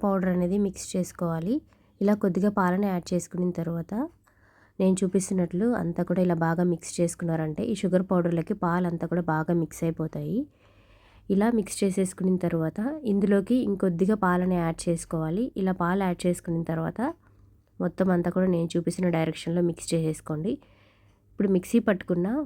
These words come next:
బొరుగుల పౌడర్ని కూడా కొంచెం పౌడర్ని యాడ్ చేసుకొని మొత్తం అంతా కూడా మిక్స్ చేసుకోవాలి. ఒకేసారి మొత్తం పౌడర్ని యాడ్ చేయొద్దు. నేను చూపిస్తున్నట్లు టూ స్పూన్స్ వేసుకొని అంతా కూడా నేను చూపిస్తున్న డైరెక్షన్లో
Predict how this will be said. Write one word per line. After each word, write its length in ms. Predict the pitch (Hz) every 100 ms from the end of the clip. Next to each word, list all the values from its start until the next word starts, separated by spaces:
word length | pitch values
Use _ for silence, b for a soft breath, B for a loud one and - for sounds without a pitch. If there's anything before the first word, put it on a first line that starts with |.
| 185
బొరుగుల 300 | 180 196 214 208
పౌడర్ని 380 | 185 180 180 175
కూడా 160 | 170 202 277 -
కొంచెం 240 | 202 214 202
పౌడర్ని 380 | 196 180 185 196
యాడ్ 240 | 190 180 -
చేసుకొని 440 | 185 180 - 165 185 220
మొత్తం 240 | 185 - 185
అంతా 160 | 175 175 175
కూడా 140 | 180 175
మిక్స్ 220 | 165 -
చేసుకోవాలి. 500 | 175 170 - 165 175 220 175
ఒకేసారి 420 | - 202 214 202 180
మొత్తం 220 | - 185 185
పౌడర్ని 360 | 170 175 175
యాడ్ 180 | 160 156 -
చేయొద్దు. 360 | 175 156 151 254 311
నేను 160 | 196 185
చూపిస్తున్నట్లు 580 | 180 190 185 190 175 208 202
టూ 80 | 190 196
స్పూన్స్ 300 | - 190 190 175
వేసుకొని 480 | 165 - 160 196 339 b b b b b -
అంతా 220 | 185 185 196
కూడా 160 | 190 196
నేను 140 | 185 180
చూపిస్తున్న 360 | 185 185 185 185 165
డైరెక్షన్లో 480 | 165 165 175 170